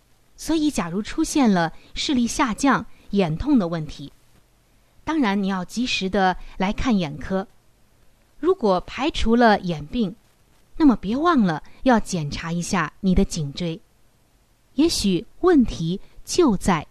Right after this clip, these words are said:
颈椎上。其实不仅仅是眼部方面的问题，还有像头痛、肩部的不适、耳鸣、记忆力下降、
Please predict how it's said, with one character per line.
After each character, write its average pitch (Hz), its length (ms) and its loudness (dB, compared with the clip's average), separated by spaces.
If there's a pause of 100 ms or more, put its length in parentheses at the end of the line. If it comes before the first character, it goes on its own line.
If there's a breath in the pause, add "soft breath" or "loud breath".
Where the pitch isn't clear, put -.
颈 147 240 -6
椎 170 200 -2
上。 - 240 -6 (1400)
其 - 160 0
实 277 220 0
不 349 160 2
仅 240 260 6
仅 170 220 2
是 185 340 2 (180 soft breath)
眼 180 280 0
部 294 180 0
方 185 240 0
面 175 140 4
的 156 100 -2
问 165 180 -2
题， 139 280 -10 (760)
还 - 160 -6
有 202 280 2 (180 soft breath)
像 214 320 2
头 175 300 -6
痛、 226 320 2 (400)
肩 311 320 2
部 285 120 4
的 170 120 -4
不 160 200 -10
适、 - 360 -4 (960)
耳 190 180 2
鸣、 175 400 4 (480)
记 302 220 4
忆 - 20 8
力 262 140 6
下 262 260 0
降、 254 300 2